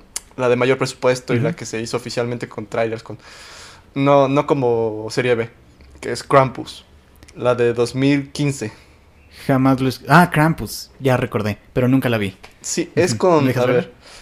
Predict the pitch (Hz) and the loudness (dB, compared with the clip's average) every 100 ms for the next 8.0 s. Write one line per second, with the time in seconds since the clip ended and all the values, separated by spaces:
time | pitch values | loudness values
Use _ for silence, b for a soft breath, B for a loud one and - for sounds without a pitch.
0 | B - 123 117 120 - _ _ - - | B -10 -8 -8 -12 -14 _ _ -20 -8
1 | 113 113 120 120 113 107 107 107 113 117 | -8 -6 -6 -4 -6 -8 -14 -14 -16 -18
2 | - 120 113 110 127 123 127 - - 131 | -8 -6 -4 -4 -4 -6 -10 -12 -12 -8
3 | 127 123 - - - 123 160 165 - 247 | -6 -8 -14 -20 -16 -6 -4 0 2 2
4 | 247 339 302 240 226 190 185 151 139 123 | 0 -4 -2 0 2 2 4 2 2 -2
5 | 123 131 147 180 185 - 131 143 170 135 | -2 2 4 4 4 -2 -2 0 2 2
6 | 120 117 139 139 151 175 160 135 127 156 | 2 -2 -2 -6 -6 -6 -4 -6 -4 0
7 | 147 143 160 196 135 139 156 156 175 165 | 0 2 2 2 2 2 2 2 0 0